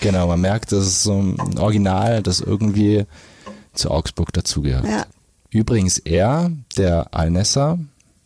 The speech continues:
Speaker 1: Al-Nasser?
Speaker 2: Al-Nasser.
Speaker 1: Al-Nasser, ähm, ist relativ optimistisch. Ich war ja auch bei ihm im Laden.
Speaker 2: Mhm.
Speaker 1: Und er meinte dann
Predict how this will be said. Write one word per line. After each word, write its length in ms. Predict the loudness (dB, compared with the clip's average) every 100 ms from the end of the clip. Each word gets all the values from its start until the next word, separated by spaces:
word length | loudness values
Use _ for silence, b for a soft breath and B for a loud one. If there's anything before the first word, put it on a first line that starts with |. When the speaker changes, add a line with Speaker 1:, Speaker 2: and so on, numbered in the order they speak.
| _
Speaker 1:
Al-Nasser? 420 | -4 -2 0 0 0
Speaker 2:
Al-Nasser. 520 | 0 -2 -2 -2 -4 -4
Speaker 1:
Al-Nasser, 720 | 0 2 2 2 0 0 0 -4 -12 B B B B
ähm, 680 | -2 0 2 2 2 2 -2 -6 _ _
ist 180 | -2 0
relativ 420 | 0 0 -2 -4
optimistisch. 720 | -4 -2 0 0 0 -2 -2
Ich 180 | -2 -2
war 120 | 0
ja 100 | 2
auch 140 | 0 -2
bei 120 | -2
ihm 180 | 0 0
im 140 | 0
Laden. 400 | 2 0 0 -2
Speaker 2:
Mhm. 160 | 0 -2 -2 -8 B B B -14 -16 -4
Speaker 1:
Und 460 | 0 2 0 -4 -12
er 200 | -4 0
meinte 340 | 2 2 0 0
dann 520 | 0 2 0 -2 -8